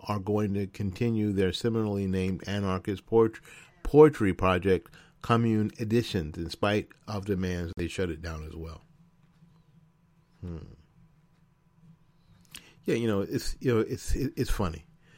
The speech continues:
Every time I saw a videotape of these Antifa pukes, all dressed up in black, and they got stuff on, and they're gonna, and they're, and they're just, you know, and they're sucker punching people, and, and when they get,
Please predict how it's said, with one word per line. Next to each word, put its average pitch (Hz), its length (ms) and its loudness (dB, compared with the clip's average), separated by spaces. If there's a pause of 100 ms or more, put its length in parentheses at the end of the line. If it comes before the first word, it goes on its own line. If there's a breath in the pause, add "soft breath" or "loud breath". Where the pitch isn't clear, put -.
(300 soft breath)
Every 165 180 6
time 117 340 4
I 98 120 0
saw 101 500 0 (540 soft breath)
a 90 260 -2
videotape 92 600 0 (100)
of 90 480 -4
these 85 220 -4
Antifa 101 520 -2
pukes, 101 460 -2 (1300 soft breath)
all 101 220 2
dressed 92 420 -2
up 101 140 0
in 101 120 -2
black, 95 760 -6
and 92 100 -8
they 92 80 -6
got 101 260 -6
stuff 98 360 -6
on, 95 500 -4
and 90 100 -6
they're 95 120 -4
gonna, 95 220 -6 (360 soft breath)
and 104 160 -6
they're, 101 120 -4
and 98 380 -6
they're 104 140 -2
just, 95 300 -6
you 104 80 -10
know, 95 200 -8 (140)
and 95 100 -10
they're 90 160 -6 (360)
sucker - 400 -2
punching 104 340 -2
people, 98 540 0
and, 85 160 -6 (1300 soft breath)
and 117 200 0
when 113 80 0
they 113 100 2
get, 98 180 -2